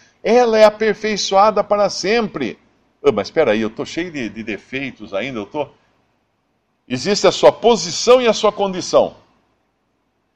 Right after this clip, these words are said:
Imagine que você se candidata a presidente da República, né? Ah, acabou de, de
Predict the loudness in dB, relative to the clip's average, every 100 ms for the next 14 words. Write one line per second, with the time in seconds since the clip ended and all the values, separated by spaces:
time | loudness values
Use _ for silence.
0 | _ _ _ _ _ _ 2 2 2 -6
1 | -4 -4 -2 -4 -6 -4 -4 -2 2 6
2 | 8 6 2 4 4 4 2 -2 -2 -4
3 | -4 -4 -2 -4 -4 -8 -10 -12 -16 _
4 | -8 -6 -6 -8 _ _ _ _ 2 4
5 | 4 4 6 4 4 6 6 6 0 -16
6 | -14 -6 -4 -4 -4 -2 0 2 2 2
7 | 0 -4